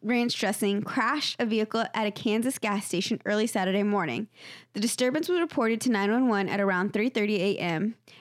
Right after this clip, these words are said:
at the Petro Deli convenience store. A seventeen-year-old male was naked and under the influence of a substance, the sheriff said. He's covered himself in ranch dressing,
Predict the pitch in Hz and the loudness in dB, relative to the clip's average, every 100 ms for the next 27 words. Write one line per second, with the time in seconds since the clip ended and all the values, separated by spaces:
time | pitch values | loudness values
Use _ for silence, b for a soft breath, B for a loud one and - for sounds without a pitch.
0 | B 214 226 - 247 - 285 254 180 190 | B -4 -2 0 0 2 2 2 2 2
1 | 202 269 320 302 196 - 185 98 214 - | 2 4 4 2 2 -2 -4 -4 -6 -10
2 | _ _ _ _ _ b b b - 233 | _ _ _ _ _ b b b -4 -2
3 | - 262 330 349 330 311 294 262 262 233 | 2 2 2 2 4 4 4 4 4 4
4 | 202 185 208 220 214 220 233 247 240 180 | 4 2 2 0 2 4 4 4 2 -2
5 | - 214 196 220 294 339 - 226 214 208 | -2 -2 0 0 0 0 0 0 2 2
6 | 226 - _ 240 262 - 202 - 170 180 | 0 -4 _ -2 0 0 -4 -4 -4 -2
7 | - 208 175 156 - 180 208 - B B | -4 -2 -2 -2 -2 -2 -2 -6 B B
8 | B 262 240 - - - 262 269 311 330 | B 0 0 0 -4 0 2 4 4 2
9 | 339 339 330 226 254 - 185 - 160 | 2 2 4 4 2 0 -2 0 -2